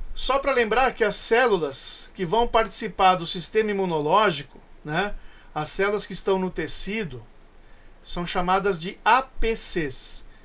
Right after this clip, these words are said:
que vem do inglês, que significa células apresentadoras de antígeno. Tá? Células apresentadoras de antígeno. O que que elas fazem? Elas apresentam o antígeno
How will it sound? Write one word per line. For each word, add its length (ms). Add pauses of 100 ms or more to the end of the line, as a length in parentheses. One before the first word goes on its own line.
(180)
que 160
vem 220
do 140
inglês, 520
que 120
significa 880 (280)
células 1120 (440)
apresentadoras 1300
de 120
antígeno. 600 (1120)
Tá? 280
Células 920 (380)
apresentadoras 1080
de 80
antígeno. 540 (920)
O 40
que 140
que 80
elas 220
fazem? 500 (300)
Elas 300
apresentam 800 (200)
o 120
antígeno 640